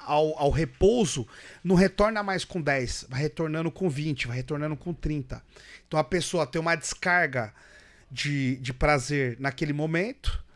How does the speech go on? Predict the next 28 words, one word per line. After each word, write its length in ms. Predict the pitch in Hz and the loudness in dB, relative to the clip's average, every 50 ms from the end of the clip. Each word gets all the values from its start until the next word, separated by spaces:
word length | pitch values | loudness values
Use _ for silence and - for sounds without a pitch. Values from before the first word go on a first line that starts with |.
| - - - - - - - - _ - - - - - - | -20 -20 -20 -20 -20 -20 -20 -20 _ -20 -20 -20 -18 -12 -4
A, 120 | - 170 170 | 0 2 4
o 200 | 202 175 151 151 | 6 8 8 10
álcool 500 | 147 165 180 190 190 185 185 - 165 151 | 10 10 10 10 8 6 6 4 0 2
é 40 | 139 | 2
a 20 | |
mesma 320 | 139 143 135 127 135 127 | 2 0 -2 -2 -4 -4
coisa, 480 | 127 - - 143 143 147 135 143 139 - - | -6 -4 -4 -2 -2 -2 -2 -4 -6 -10 -12
a 60 | 131 | -8
pessoa 280 | - - 147 - 165 160 | -4 -4 -4 -2 -2 -2
toma 220 | - 175 170 165 | 0 2 4 4
uma 200 | 165 175 208 202 | 4 4 4 4
cerveja, 600 | - - 208 196 165 135 135 131 120 107 - - - - - - - | 4 6 6 6 6 4 2 0 -2 -4 -6 -12 -14 -18 -20 -20 -14
aí 60 | - | -8
vai 100 | 117 131 131 | -8 -6 -6
pra 140 | 127 156 147 | -4 -4 -4
duas, 640 | 127 123 131 131 127 123 113 101 - - - - - - | -2 -2 0 0 0 -2 -2 -4 -8 -10 -12 -14 -14 -14
aí 80 | - 120 | -12 -10
vai 80 | 127 127 | -10 -8
pra 140 | 127 139 | -8 -10
três, 640 | 127 - - 139 131 131 123 117 107 - - - - - - | -10 -4 0 2 2 2 2 0 -2 -6 -8 -10 -12 -14 -14
aí 100 | - 117 | -12 -10
vai 120 | 110 123 123 | -8 -8 -8
pra 160 | - 135 123 | -8 -10 -6
quatro, 580 | - - 151 139 135 131 131 - - - - - - | 2 6 8 8 8 6 2 -4 -8 -12 -12 -12 -12
aí 80 | - 120 | -10 -8
vai 120 | 117 131 | -6 -6
pra 160 | 127 - 139 131 | -6 -6 -6 -8
cinco. 520 | - - - 135 135 123 - - - - | -8 -8 -10 -10 -10 -12 -14 -16 -20 -20